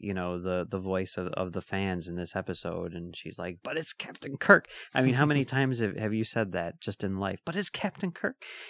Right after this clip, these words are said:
Speaker 1: You know, and here she is saying it because, I mean, that's what you say when you're talking about Captain Kirk. And, you know, I, I mean, I, I, I really, really love that. And, and it is kind of fun because just like fans, you know, they like to cosplay.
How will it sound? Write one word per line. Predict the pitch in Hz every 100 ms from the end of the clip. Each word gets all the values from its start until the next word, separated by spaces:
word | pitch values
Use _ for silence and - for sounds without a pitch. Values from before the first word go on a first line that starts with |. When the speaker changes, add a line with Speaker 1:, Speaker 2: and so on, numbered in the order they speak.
| -
Speaker 1:
You | 135
know, | 135
and | 127
here | 127 147
she | - 135
is | 139
saying | 131 151 147 147
it | 151
because, | 143 156 147
I | 151
mean, | 151
that's | 160 -
what | 165 -
you |
say | 165 - 262 110
when | 110 107
you're | 104
talking | - 113 127
about | 123 127
Captain | - 139 151
Kirk. | 143 190 - _ - - - -
And, | 117 131 131 -
you | 143
know, | 135 135 139 -
I, | - 120 -
I |
mean, | 135 135
I, | 127 - 139 123 127
I, | 123 117
I | -
really, | 120 127 135 123
really | 120 117
love | 107 110 107 101 -
that. | 104 98 98 87 - - _ - - -
And, | - 117 117
and | 117 117
it | 127
is | 131 120
kind | - 120
of | 113
fun | - - 95 107
because | 104 - 101 101 -
just | 107 101 107
like | 104
fans, | - - 92 98 113 -
you | 110
know, | 101 117
they | 104 101
like | 104 104
to | -
cosplay. | - 92 90 92 - 107 110